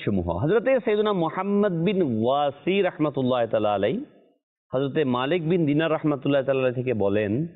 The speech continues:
"মানুষের জন্য মুখের হেফাজত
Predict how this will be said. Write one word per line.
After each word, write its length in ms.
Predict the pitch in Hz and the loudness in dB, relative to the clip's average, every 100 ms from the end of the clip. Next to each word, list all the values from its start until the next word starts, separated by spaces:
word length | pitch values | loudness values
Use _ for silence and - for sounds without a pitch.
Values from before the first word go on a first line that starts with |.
| - _ _ _ 92 | -18 _ _ _ 0
"মানুষের 800 | 107 135 175 226 - 254 233 | 2 2 0 0 2 2 2
জন্য 500 | 160 143 110 92 80 - - _ _ _ _ _ _ _ _ _ _ _ | 2 0 0 -2 -4 -8 -20 _ _ _ _ _ _ _ _ _ _ _
মুখের 540 | 117 139 180 - 226 196 | 0 2 2 0 0 0
হেফাজত 1000 | 143 147 - 151 156 165 202 208 - | 0 -2 0 -2 -2 0 0 -2 -12